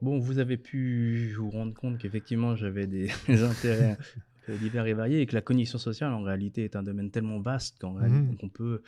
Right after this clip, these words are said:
Speaker 1: euh, étudier, en fait, euh, euh, différents versants de, de ce domaine, euh,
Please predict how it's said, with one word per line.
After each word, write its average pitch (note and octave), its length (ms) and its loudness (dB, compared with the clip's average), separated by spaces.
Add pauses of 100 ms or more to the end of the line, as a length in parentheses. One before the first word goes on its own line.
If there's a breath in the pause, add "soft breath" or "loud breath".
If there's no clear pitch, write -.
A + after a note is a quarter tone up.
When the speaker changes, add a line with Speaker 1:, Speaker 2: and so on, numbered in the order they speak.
(360 loud breath)
Speaker 1:
euh, G#2 200 -10
étudier, A2 560 -4
en G2+ 100 -4
fait, G2+ 320 -8
euh, F#2+ 340 -4 (280 loud breath)
euh, F#2+ 100 -2
différents G#2 480 -4
versants A#2 540 -4
de, G2 180 -6
de G#2 140 -8
ce G#2 160 -4
domaine, G#2 540 -2 (340 loud breath)
euh, G2+ 120 -2